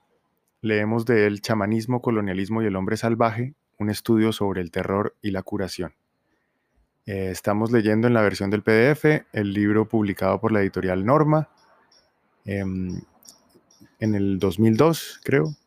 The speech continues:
Sin embargo, el título original es de mil novecientos ochenta y siete, publicado por la Universidad de Chicago. Existe también otra edición un tanto más reciente, publicado por la Universidad del Cauca,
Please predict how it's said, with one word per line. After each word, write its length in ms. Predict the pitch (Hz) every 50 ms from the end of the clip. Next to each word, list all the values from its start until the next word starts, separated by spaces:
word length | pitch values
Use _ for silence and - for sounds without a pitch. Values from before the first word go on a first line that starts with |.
| _ _ _
Sin 300 | - - - - 127 120
embargo, 320 | 120 120 123 123 127 127
el 120 | 135 127 127
título 280 | 135 123 - 139 135
original 520 | 135 131 127 123 - 135 135 131 127 123 120
es 100 | 117 107
de 100 | 117 113
mil 140 | 120 113
novecientos 520 | 110 104 98 98 92 101 104 98 101 107 101
ochenta 420 | 117 110 - 120 113 110 - 117
y 60 | 113
siete, 580 | 110 - - 135 127 120 - - 117 113 104 - _ _ _ _ _ _ _ _ _ _ _ _
publicado 400 | - 98 92 87 - 95 95 98
por 80 | 107 107
la 80 | 110
Universidad 400 | 107 104 95 92 87 - 87 85
de 80 | 90 87
Chicago. 480 | - 101 - - 120 120 113 101 90 - _ _ _ _ _
Existe 440 | - 104 - - - 110 92 -
también 260 | 113 127 120 117 113 117
otra 160 | 113 - 120
edición 480 | 120 123 120 117 - 123 120 120 120
un 100 | 120 117
tanto 280 | 110 - 113 107 - 113
más 120 | 117 113
reciente, 600 | 113 123 123 - - 127 117 117 - 120 123 123
publicado 480 | 120 - 104 98 95 92 - 98 98 98
por 100 | - 113
la 60 | 110
Universidad 460 | 104 104 98 95 90 - - 92 87
del 120 | 87 95 98
Cauca, 420 | - 139 127 113 107 - 107 110